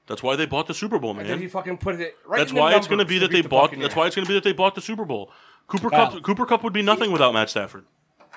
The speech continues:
Speaker 3: He's
Speaker 2: Listen,
Speaker 3: been playing fucking lights
Speaker 2: I
Speaker 3: out.
Speaker 2: love
Speaker 1: Who?
Speaker 2: Matt Stafford.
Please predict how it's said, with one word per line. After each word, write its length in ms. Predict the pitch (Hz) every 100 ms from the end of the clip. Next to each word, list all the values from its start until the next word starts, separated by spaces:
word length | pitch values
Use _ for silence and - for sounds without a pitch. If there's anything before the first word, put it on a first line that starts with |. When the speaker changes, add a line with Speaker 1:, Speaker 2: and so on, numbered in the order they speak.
| - _ _ _ _
Speaker 3:
He's 100 | 151
Speaker 2:
Listen, 280 | - 214 233
Speaker 3:
been 80 | 180
playing 400 | 185 139 113 107
fucking 400 | - 131 123 107 -
lights 400 | - 226 277 262
Speaker 2:
I 40 |
Speaker 3:
out. 160 | - - _
Speaker 2:
love 500 | 151 156 202 220 175
Speaker 1:
Who? 40 |
Speaker 2:
Matt 240 | 202 175
Stafford. 540 | 165 - 156 139 127